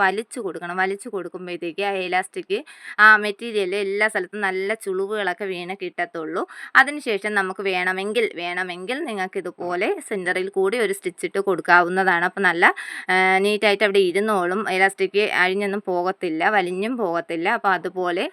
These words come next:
നമ്മൾ സ്റ്റിച്ച് ചെയ്ത് എടുക്കുമ്പോൾ ഇതുപോലെയാണ് കിട്ടുന്നത്. അപ്പം നിങ്ങൾക്ക് വേണമെങ്കിൽ ആ സെൻറ്ററിൽ കൂടിയുള്ള സ്റ്റിച്ച് കൊടുത്താൽ മതി, ഇല്ലെങ്കിൽ നിങ്ങൾക്ക് അവിടെ വെച്ച് സ്റ്റോപ്പ് ചെയ്യാം. അതിന് മുമ്പ് നമ്മൾ ഇലാസ്റ്റിക് കയറ്റി എടുത്തതിന് ശേഷം ആ ഹോളും കൂടി, അവിടെ വന്ന ആ ഹോൾ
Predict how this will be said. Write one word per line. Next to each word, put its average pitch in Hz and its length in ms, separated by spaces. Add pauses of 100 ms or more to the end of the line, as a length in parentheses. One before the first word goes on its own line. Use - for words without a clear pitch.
(200)
നമ്മൾ 185 260
സ്റ്റിച്ച് - 400
ചെയ്ത് 185 240
എടുക്കുമ്പോൾ 175 540 (420)
ഇതുപോലെയാണ് 214 640
കിട്ടുന്നത്. 247 460 (120)
അപ്പം 247 180
നിങ്ങൾക്ക് 220 360
വേണമെങ്കിൽ 262 600
ആ 311 60
സെൻറ്ററിൽ 226 440
കൂടിയുള്ള 220 380
സ്റ്റിച്ച് 214 240
കൊടുത്താൽ 196 400
മതി, 202 220
ഇല്ലെങ്കിൽ 196 320
നിങ്ങൾക്ക് 202 360
അവിടെ 180 200
വെച്ച് 202 180
സ്റ്റോപ്പ് - 440
ചെയ്യാം. 170 340 (360)
അതിന് 240 320
മുമ്പ് 220 220 (100)
നമ്മൾ 226 240
ഇലാസ്റ്റിക് 196 480
കയറ്റി 196 340 (180)
എടുത്തതിന് 202 560
ശേഷം 220 320
ആ 214 60 (100)
ഹോളും 220 480
കൂടി, 170 220 (100)
അവിടെ 208 280
വന്ന 208 180
ആ 220 100
ഹോൾ 214 240